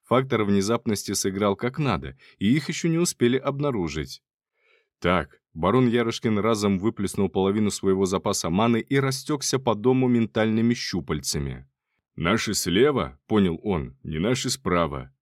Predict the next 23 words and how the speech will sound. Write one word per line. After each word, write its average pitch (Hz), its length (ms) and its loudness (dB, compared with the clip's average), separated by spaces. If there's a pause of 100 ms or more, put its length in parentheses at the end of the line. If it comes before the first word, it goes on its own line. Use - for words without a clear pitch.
(280)
Алексей 90 400 0
Гачин, 107 480 0
племянник, 95 680 0
ещё 110 260 2
один 95 200 0
сотрудник 87 580 -2
тайны 113 400 2
и 107 180 -2
охранники 139 580 -2
посёлка 135 540 -2
засели 131 420 0
в 131 60 -6
столовой. 76 680 -4 (360)
Дюжина 143 460 2
наёмников 123 720 2
в - 40 -20
чёрных 120 500 2
масках, 131 460 0
в - 60 -14
свою 85 320 2
очередь, 120 440 0
оккупировали 143 540 0
гостиную, 80 800 -2